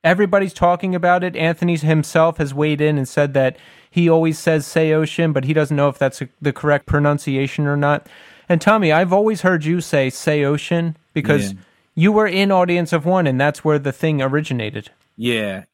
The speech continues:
Speaker 2: I, this is how I recall the story. Anthony had found the word in a book at the library at school. I, it, it was either Japanese or Vietnamese, and it roughly translated to something about remaining what you are.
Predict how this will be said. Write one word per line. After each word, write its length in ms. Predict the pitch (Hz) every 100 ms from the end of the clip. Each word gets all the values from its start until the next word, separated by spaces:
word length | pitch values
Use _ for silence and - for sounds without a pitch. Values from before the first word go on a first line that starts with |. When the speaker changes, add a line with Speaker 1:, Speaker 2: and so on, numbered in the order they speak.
| _
Speaker 2:
I, 680 | 131 131 143 143 147 151 139 -
this 280 | 131 185
is 140 | 233 185
how 180 | 175 151
I 160 | 139
recall 480 | 151 147 - 147 135
the 100 | 123
story. 520 | - - 117 113 113
Anthony 480 | 110 113 120 123 120
had 220 | 123 110
found 320 | - 120 113
the 60 | 113
word 520 | 101 113 113 110 110 -
in 180 | 120 107
a 120 | 98 - -
book 480 | 127 131 - - -
at 160 | 123 117
the 100 | 113
library 720 | 107 107 107 110 104 104 -
at 200 | 101 -
school. 680 | - - 131 127 120 120 117 _ _ _ _ _ _ _ _ _ -
I, 240 | 117 113 -
it, 260 | 127 127 -
it 140 | 143 143
was 160 | 135
either 260 | 139 139 135
Japanese 760 | - 135 135 143 160 147 147 131
or 100 | 107
Vietnamese, 840 | 110 127 123 123 123 120 120 120
and 140 | 110
it 160 | 110 104
roughly 420 | 113 117 - 127
translated 680 | - 131 117 107 113 107 101
to 100 | 110
something 400 | - 110 110 107
about 420 | 98 101 98 98 -
remaining 600 | 117 120 123 127 123 110
what 180 | 110 92
you 180 | 98 92
are. 340 | 90 80 -